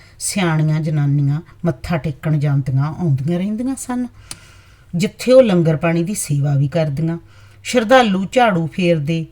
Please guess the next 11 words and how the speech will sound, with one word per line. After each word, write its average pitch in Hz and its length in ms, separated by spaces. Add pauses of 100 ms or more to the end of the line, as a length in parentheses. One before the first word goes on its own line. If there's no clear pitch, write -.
(140)
ਲੱਕੜਾਂ 165 520
ਲਿਆਉਂਦੇ 156 520 (140)
ਤੇ 190 80
ਲੰਗਰ 170 380
ਵਰਤਾਉਂਦੇ। 131 560 (680)
ਵੱਡੇ 202 380
ਸੰਤਾਂ 190 440
ਦਾ 185 180
ਡਰਾਈਵਰ 156 440
ਮੱਸਾ 160 460
ਸਿੰਘ, 147 440